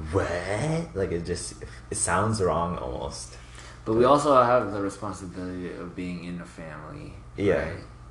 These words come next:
Speaker 2: We
Speaker 1: Like,
Speaker 2: can't
Speaker 1: God put us in certain families for a reason.
Speaker 2: Yeah.
Speaker 1: He put certain people in our lives for a
Speaker 2: As,
Speaker 1: reason.
Speaker 2: at the end of the day, you can't put anybody over God. And
Speaker 1: Mm-hmm.
Speaker 2: God's will is for, like, all people,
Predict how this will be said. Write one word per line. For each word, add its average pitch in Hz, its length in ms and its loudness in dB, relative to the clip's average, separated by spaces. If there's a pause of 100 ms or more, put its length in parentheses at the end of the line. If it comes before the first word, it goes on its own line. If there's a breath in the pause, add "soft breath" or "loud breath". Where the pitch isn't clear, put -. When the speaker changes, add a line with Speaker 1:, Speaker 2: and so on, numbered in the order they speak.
(140)
Speaker 2:
We 95 100 -8
Speaker 1:
Like, 95 180 6
Speaker 2:
can't 92 240 -4
Speaker 1:
God 101 300 6
put 98 140 0
us 92 180 2
in 87 320 -4 (340)
certain 85 420 -4
families 71 280 -8
for 58 180 -6
a - 20 -6
reason. 50 360 -6
Speaker 2:
Yeah. 95 420 -2
Speaker 1:
He 104 100 0
put 104 180 6
certain 87 200 0
people 80 220 0
in 69 80 0
our 58 60 -4
lives 69 280 2
for 113 60 0
a - 40 2
Speaker 2:
As, - 120 -4
Speaker 1:
reason. - 240 -8
Speaker 2:
at 120 80 -2
the 131 80 4
end 151 80 4
of 160 80 4
the 151 80 4
day, 127 180 2
you 131 140 4
can't 139 240 0
put 127 180 4 (160)
anybody 107 880 -2
over 92 440 -4
God. 78 460 -4 (380)
And 90 60 -4
Speaker 1:
Mm-hmm. 90 100 -2
Speaker 2:
God's 90 300 -2
will 87 260 -2
is 82 300 -6
for, 90 280 -6
like, 80 220 -6
all 80 220 -2
people, 92 440 -8